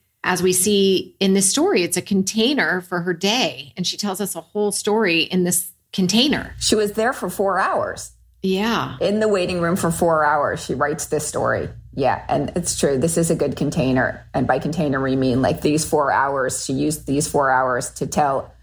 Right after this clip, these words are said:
Speaker 2: a whole entire story about her philosophy on life and production.
Speaker 1: But she really starts asking herself the, the tough question. And in my opinion, the question is, does she care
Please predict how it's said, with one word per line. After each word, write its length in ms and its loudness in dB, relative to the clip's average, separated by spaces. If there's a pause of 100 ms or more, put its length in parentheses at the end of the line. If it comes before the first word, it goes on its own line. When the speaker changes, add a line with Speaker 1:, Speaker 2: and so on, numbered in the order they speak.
(140)
Speaker 2:
a 60 0
whole 260 0
entire 400 0
story 540 -2 (400)
about 280 0
her 280 -2 (400)
philosophy 800 0
on 240 -2
life 540 0 (340)
and 120 0
production. 640 -2 (760)
Speaker 1:
But 100 0
she 140 4
really 240 2
starts 280 0
asking 420 -2
herself 460 -2
the, 120 -8 (140)
the 120 -2
tough 260 -4
question. 440 -2
And 160 -4
in 200 0
my 260 4
opinion, 460 -2
the 100 -8
question 840 -2
is, 680 2 (540)
does 340 2
she 320 2
care 840 -2